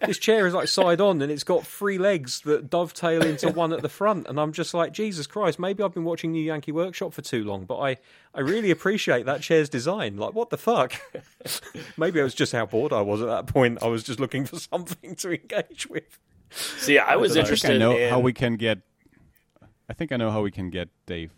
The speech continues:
Speaker 3: to like this movie. We just have to recut it and take
Speaker 1: <laughs>
Speaker 3: each of the five chapters as one episode, give it its own, uh, title credits and end credits as a five, um, part mini series,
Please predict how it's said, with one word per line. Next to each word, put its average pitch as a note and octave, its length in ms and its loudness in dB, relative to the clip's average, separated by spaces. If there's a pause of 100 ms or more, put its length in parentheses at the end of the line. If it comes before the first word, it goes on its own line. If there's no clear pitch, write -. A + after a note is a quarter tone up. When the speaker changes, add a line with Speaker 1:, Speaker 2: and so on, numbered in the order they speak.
Speaker 3:
to E2+ 120 -16
like D#2 240 -10
this D#2+ 200 -18
movie. D#2+ 240 -8
We E2+ 180 -8
just F#2 280 -10
have G2+ 260 -8
to F2+ 340 -8
recut A2+ 560 -8
it A2+ 180 -8 (300)
and G3 180 2
take - 260 -6 (100)
Speaker 1:
<laughs> C#3+ 80 -8
Speaker 3:
each B2+ 240 -6
of G#2 80 -6
the G2+ 100 -8
five G2+ 300 -4
chapters G2+ 600 -4
as F2+ 220 -6
one F#2+ 300 -2
episode, F2+ 580 -4
give G2 200 -6
it G2 100 -2
its F#2 240 -8
own, A2+ 400 0 (380)
uh, G2+ 360 -2 (300)
title A2 300 -4
credits A2 400 -6
and A2 140 -2
end B2 240 0
credits - 680 -6
as G2+ 200 -4
a G#2 80 -2
five, A2+ 500 -4 (260)
um, G#2 720 -4
part G#2+ 320 -2
mini A#2+ 400 2
series, G#2+ 840 -4